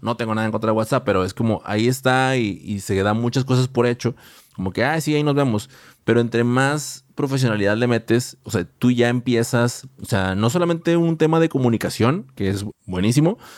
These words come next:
sino que también ya la experiencia de participar en tu podcast ya lleva puntos extra, ¿no? O sea, ya te vas a diferenciar de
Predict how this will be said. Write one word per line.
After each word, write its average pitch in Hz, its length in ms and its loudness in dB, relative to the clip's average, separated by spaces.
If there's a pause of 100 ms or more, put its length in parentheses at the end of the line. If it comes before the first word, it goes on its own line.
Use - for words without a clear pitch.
(160)
sino 151 220 0
que 143 80 -2
también 131 400 0
ya 135 140 2
la 143 80 0
experiencia 131 1000 0
de 95 240 -2
participar 98 540 -2
en 131 100 2
tu 135 100 0
podcast 127 520 0 (460)
ya 110 600 0
lleva 110 280 2
puntos 113 320 -2
extra, - 320 -8
¿no? 131 160 -4
O 131 60 -4
sea, 104 80 0
ya 107 120 0
te 127 100 0
vas 135 140 2
a 135 40 2
diferenciar 110 600 0
de 120 380 2